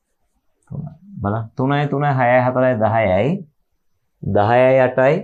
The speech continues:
දහ අටයි. මොකද්ද මේ? සමුද්‍ර ഘോഷ විරිත. අන්න එහෙනම් ජන කවියා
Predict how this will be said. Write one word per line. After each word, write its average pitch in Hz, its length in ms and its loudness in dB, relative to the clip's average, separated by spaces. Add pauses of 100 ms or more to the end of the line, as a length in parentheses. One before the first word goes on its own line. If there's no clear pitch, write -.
(460)
දහ 110 300 2
අටයි. 101 440 0 (100)
මොකද්ද 127 380 -4
මේ? 110 220 -8 (240)
සමුද්‍ර 143 640 0
ഘോഷ 113 320 0
විරිත. 113 360 -4 (720)
අන්න 165 340 0
එහෙනම් 214 440 0 (600)
ජන 120 380 0
කවියා 160 520 0